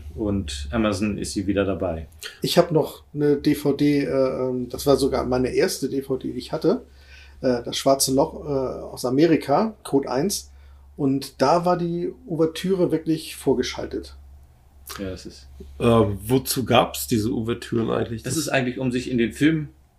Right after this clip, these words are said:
Speaker 3: äh, so
Speaker 1: mit der Stimmung
Speaker 3: Einstimmung.
Speaker 1: vertraut zu machen.
Speaker 2: Mhm,
Speaker 1: Das finde
Speaker 2: genau.
Speaker 1: ich eigentlich ganz gut. Ich würde das gerne bei fast jedem Film, bei jedem Pa-, Film passt es natürlich nicht, aber bei vielen Filmen.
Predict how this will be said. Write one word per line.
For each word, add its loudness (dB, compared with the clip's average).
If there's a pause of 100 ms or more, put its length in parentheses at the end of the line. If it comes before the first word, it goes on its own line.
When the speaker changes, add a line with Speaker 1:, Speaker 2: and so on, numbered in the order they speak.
(220)
Speaker 3:
äh, 2
so -2
Speaker 1:
mit 4
der 8
Stimmung 6
Speaker 3:
Einstimmung. 6
Speaker 1:
vertraut 4
zu -2
machen. 4
Speaker 2:
Mhm, -12
Speaker 1:
Das -6
finde 10
Speaker 2:
genau. 10
Speaker 1:
ich 4
eigentlich 2
ganz 0
gut. -2
Ich -4
würde 4
das 0
gerne 2
bei -2
fast -6
jedem 0
Film, -10
bei 2
jedem 2
Pa-, -6
Film -2
passt -4
es -6
natürlich -4
nicht, -2
aber -2
bei 0
vielen -2
Filmen. -2